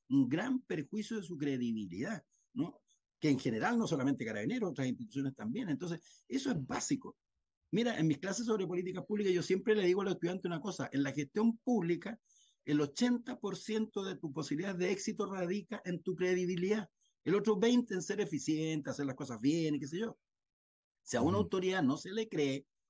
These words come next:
Speaker 1: está en grave problema, está en grave problema.
Speaker 2: Germán,
Speaker 1: Entonces, yo
Speaker 2: ¿tú,
Speaker 1: creo
Speaker 2: tú,
Speaker 1: que
Speaker 2: tú crees que hay ni-, que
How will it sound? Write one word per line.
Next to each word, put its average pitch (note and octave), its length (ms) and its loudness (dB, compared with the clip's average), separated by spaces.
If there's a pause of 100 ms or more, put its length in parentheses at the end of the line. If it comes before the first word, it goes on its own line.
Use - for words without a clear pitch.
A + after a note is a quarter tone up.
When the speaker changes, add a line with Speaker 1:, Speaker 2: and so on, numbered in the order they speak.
Speaker 1:
está F3+ 240 -2
en C3 100 2
grave F2+ 280 0
problema, F#3 480 -2 (400)
está - 300 -12
en G3 160 -6
grave A2+ 500 -8
problema. A#3+ 520 0 (320)
Speaker 2:
Germán, G3 340 4
Speaker 1:
Entonces, - 60 2
yo C4+ 120 6
Speaker 2:
¿tú, G3 60 2
Speaker 1:
creo F3+ 120 0
Speaker 2:
tú, A3 160 4
Speaker 1:
que - 100 -12 (340)
Speaker 2:
tú G#3+ 120 2
crees B3+ 260 6
que - 120 0
hay G3+ 80 6
ni-, F3 260 6
que - 100 -4